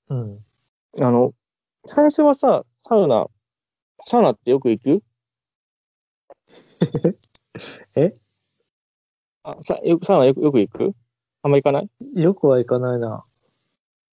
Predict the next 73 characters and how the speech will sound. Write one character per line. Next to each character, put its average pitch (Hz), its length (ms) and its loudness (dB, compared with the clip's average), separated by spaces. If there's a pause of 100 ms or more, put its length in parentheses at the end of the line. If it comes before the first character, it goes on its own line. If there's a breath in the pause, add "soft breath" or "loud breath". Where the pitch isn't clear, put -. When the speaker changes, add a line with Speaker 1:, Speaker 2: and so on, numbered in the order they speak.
(380)
Speaker 2:
い 143 60 -6
や、 135 80 -6 (320)
結 - 100 -18
構 147 80 2
自 135 160 0
分 180 220 2
よ 233 140 4
く 180 120 0
行 135 160 0
く 147 160 0
レ 160 100 4
ベ 156 140 4
ル 117 80 -6
に 107 160 -4
な-、 117 180 0
な 123 100 -6
っ - 40 -8
て - 80 -20
さ、 120 100 -8
さ-、 - 160 -8 (180)
最 127 240 0
近 123 200 -2
ね、 190 180 0 (160)
サ 135 160 -2
ウ 117 80 0
ナ。 95 180 -8 (1300)
Speaker 1:
サ - 200 -4
ウ 294 120 4
ナ 131 120 0
ど 139 200 0
こ 190 80 2
に 117 140 -4
あ 101 40 -12
ん 90 80 -18
の？ 85 60 -20 (560)
Speaker 2:
だ 202 100 0
か 165 100 2
ら、 139 240 2
最 311 240 2
初 320 140 0
は、 302 360 0 (160)
最 277 220 -2
初 285 100 -2
は、 277 360 2 (420)
Speaker 1:
う 123 40 -8
ん。 147 40 -2
Speaker 2:
あ 156 40 0
の、 151 300 0 (1160)
ウ 202 60 -6
ェ 240 80 4 (180)
ル 190 40 -6
ビ 117 340 0
ー、 - 40 -18 (480)
ウ 202 60 4
ェ 247 40 2
ル 233 120 0
ビ 113 320 0
ー - 100 -12
に 113 240 -2
行 110 140 -12
き - 160 -12
始 135 160 -4
め、 - 80 -2
始 143 180 -2
め 139 80 2
た 113 80 0
ん 87 80 -8
だ 85 80 -2
よ、 92 160 0
最 123 160 -2
初 117 120 0
は 113 100 2
ね。 196 160 -2